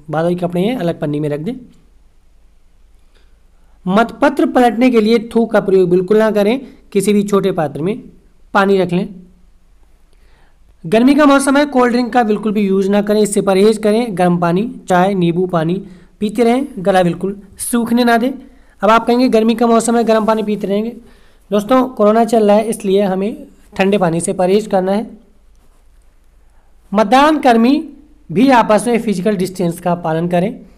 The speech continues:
दूर दूर बैठें। मतदान के दिन प्रथम और द्वितीय मतदान अधिकारी ग्लव्स का प्रयोग अवश्य करें। हो सके तो सभी कर्मचारी समय समय पर अपने हाथ सैनिटाइजर करते रहें और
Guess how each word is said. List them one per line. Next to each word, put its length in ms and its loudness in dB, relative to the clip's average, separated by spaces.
दूर 300 0
दूर 180 0
बैठें। 320 -2
मतदान 440 2
के 120 0
दिन 240 2
प्रथम 360 2
और 120 4
द्वितीय 280 0
मतदान 320 2
अधिकारी 440 -2
ग्लव्स 280 0
का 140 0
प्रयोग 280 0
अवश्य 300 0
करें। 320 -2
हो 120 0
सके 220 -4
तो 120 -4
सभी 340 0
कर्मचारी 560 -2
समय 280 -2
समय 200 -2
पर 180 -2
अपने 200 -6
हाथ 180 -4
सैनिटाइजर 440 0
करते 280 -2
रहें 240 0
और 320 4